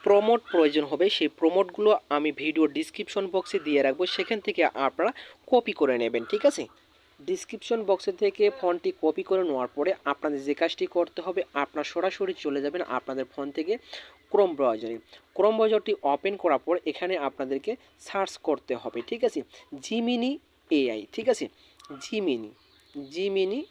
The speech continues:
এআই লিখে সার্চ করবেন। সার্চ করার সাথে সাথে প্রথমে যে অফিসিয়াল ওয়েবসাইটে চলে আসবে, এখানে আপনারা ক্লিক করবেন। এখানে ক্লিক করে দেওয়ার সাথে সাথে আপনাদের সামনে আরেকটি নতুন ফেস আপনাদের কিন্তু এখানে শো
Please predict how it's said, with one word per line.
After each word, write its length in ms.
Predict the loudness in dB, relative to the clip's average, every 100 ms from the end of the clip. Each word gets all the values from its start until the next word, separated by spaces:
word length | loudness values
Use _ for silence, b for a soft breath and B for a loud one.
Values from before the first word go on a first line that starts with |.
| 0 4
এআই 200 | 4 4 0
লিখে 200 | -4 -6 -2
সার্চ 220 | -4 -4 -4
করবেন। 260 | -4 -2 -6 B B B -2
সার্চ 160 | 0 2
করার 180 | 0 0
সাথে 200 | -2 -4 -2
সাথে 180 | -2 -4 -4
প্রথমে 340 | -4 -4 -4 0
যে 60 | 0 0
অফিসিয়াল 400 | -2 -4 -2 -2 -2
ওয়েবসাইটে 500 | 0 -2 -2 -6 -6 -6
চলে 200 | -4 -2 -2
আসবে, 180 | 0 -2 -4 B B B -4
এখানে 220 | 0 0 0
আপনারা 180 | 0 -4 -4
ক্লিক 240 | -6 -8 -6
করবেন। 240 | -6 -6 -10 B B B -4
এখানে 220 | 0 0 -2
ক্লিক 180 | -6 0
করে 120 | 2 2
দেওয়ার 180 | 0 0
সাথে 180 | -2 -2 -2
সাথে 180 | 0 2 0
আপনাদের 280 | -2 -6 -6
সামনে 180 | -4 -6 -4 0
আরেকটি 320 | 2 0 -2 -4 -2
নতুন 280 | -2 -4 -6
ফেস 200 | -2 -2 -2 B B B -4 -4
আপনাদের 300 | -2 -4 -4
কিন্তু 200 | -4 -2 -2 -2
এখানে 240 | -4 -6 -8 -6
শো 140 | 2